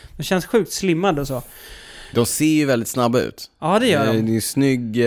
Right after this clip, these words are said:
Speaker 2: eh, och, och racig och snabb, eh, känsla.
Speaker 1: Ja, och det ska sägas, det tycker jag inte alltid deras skor har haft.
Speaker 2: Nej.
Speaker 1: Förut hade de ju något spänne en bit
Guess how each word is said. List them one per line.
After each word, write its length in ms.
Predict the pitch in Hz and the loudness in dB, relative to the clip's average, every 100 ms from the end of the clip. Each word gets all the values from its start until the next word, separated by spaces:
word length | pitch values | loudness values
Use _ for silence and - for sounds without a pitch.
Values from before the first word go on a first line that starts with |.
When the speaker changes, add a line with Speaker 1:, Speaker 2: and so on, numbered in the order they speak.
| 113 | 4
Speaker 2:
eh, 60 | |
och, 340 | 110 110 87 107 | 2 2 0 0
och 160 | 104 | 0
racig 640 | 110 101 90 - 101 98 90 | 0 0 -4 -2 -2 -2 -2
och 180 | 95 92 | -2 -2
snabb, 600 | - 113 107 98 92 98 | -2 2 2 2 0 2
eh, 840 | 95 - 82 71 69 65 67 69 | 4 2 0 -2 -4 -4 -6 -8
känsla. 500 | - 131 110 156 - - | -2 -2 0 0 -2 0
Speaker 1:
Ja, 280 | 160 185 202 | 0 2 2
och 140 | 175 | 2
det 160 | 175 226 | 2 0
ska 160 | 285 | 0
sägas, 220 | 240 151 | 2 2
det 100 | 139 | 2
tycker 200 | 160 254 | -2 0
jag 60 | 240 | -2
inte 160 | 180 156 | -2 -4
alltid 400 | 160 131 - 214 | -4 -4 -4 0
deras 320 | 175 147 135 | 2 2 -2
skor 340 | - 147 139 | -2 -2 0
har 80 | 160 | 0
haft. 400 | 240 160 - - | 2 0 -4 -4
Speaker 2:
Nej. 200 | 101 123 | -2 0
Speaker 1:
Förut 260 | 196 220 233 | 2 2 2
hade 220 | 220 180 | 2 2
de 160 | 175 | 2
ju 120 | 175 170 | 2 2
något 200 | 175 - | 0 -4
spänne 680 | - - 285 180 180 269 | -10 -2 0 2 0 0
en 140 | 240 156 | 0 2
bit 320 | 151 147 | 0 0